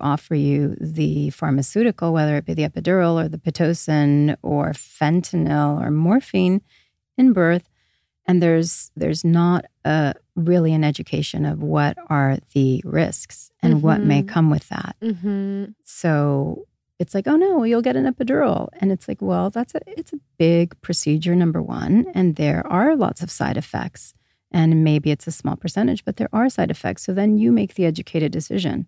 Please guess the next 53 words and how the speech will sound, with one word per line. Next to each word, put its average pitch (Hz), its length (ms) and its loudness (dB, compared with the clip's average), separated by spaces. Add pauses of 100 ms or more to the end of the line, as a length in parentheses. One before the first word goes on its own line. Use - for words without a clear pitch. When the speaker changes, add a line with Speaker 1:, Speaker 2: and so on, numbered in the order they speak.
(140)
Speaker 2:
Yeah. 226 340 -2 (140)
Speaker 1:
So 170 320 2
some 190 240 2
of 185 60 2
these 180 160 0
things 170 340 0
aren't 175 440 2 (300)
mentioned. 156 760 2 (180)
And 151 420 2
when 175 200 0
you're 151 160 0
in 202 200 2
it 151 280 2
and 160 180 -2
after 156 260 -4
you've 156 200 -4
given 151 260 -2
birth 170 240 -2
at - 120 -8
that - 140 -8
point, 156 300 0
it 147 80 0
is 196 220 2
tricky - 500 -6 (140)
to - 260 -4 (100)
advocate. 139 640 -4 (100)
And 147 420 2
this 247 200 0
is 214 220 4
Speaker 2:
Mm-hmm. 233 280 -2 (320)
'Cause 220 120 2
then 208 240 6
you're 156 100 4
Speaker 1:
Again. 175 160 0
Speaker 2:
just, - 100 -16
yeah, 165 160 -4 (160)
out 165 220 -2
of 160 100 -10
it - 200 -10
and 202 80 -6
in 202 120 -2
a 175 120 -6 (180)
blissed 170 420 -6
out - 260 -6 (160)
state. - 180 -14
Speaker 1:
Absolutely. 233 840 0
And 160 180 2
you're 160 120 2
soaring 160 600 2
with 165 140 2
oxytocin 214 920 2
and 190 160 4
such. - 360 -2